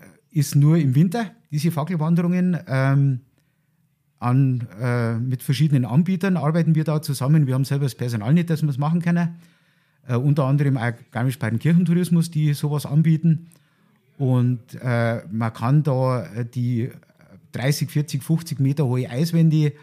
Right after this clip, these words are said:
äh, betrachten. Wir haben riesengroße Eiszapfen und das Ganze dann mit Fackeln durchgehen. Äh, das hat schon was Wildromantisches.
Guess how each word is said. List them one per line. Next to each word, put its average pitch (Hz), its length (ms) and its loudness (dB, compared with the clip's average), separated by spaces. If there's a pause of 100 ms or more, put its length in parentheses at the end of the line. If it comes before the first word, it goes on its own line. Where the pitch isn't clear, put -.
(420)
äh, 127 200 0
betrachten. 139 720 0
Wir 120 100 0
haben 127 160 -2
riesengroße 139 560 0
Eiszapfen 147 760 0 (320)
und 117 80 -8
das 110 120 -8
Ganze 139 260 -2
dann 123 160 -2
mit 120 140 -4
Fackeln 147 380 0
durchgehen. 143 500 -2 (500)
Äh, 117 280 -2 (180)
das 117 200 -8
hat - 200 -12
schon 165 360 0 (360)
was - 260 -10
Wildromantisches. 151 880 -4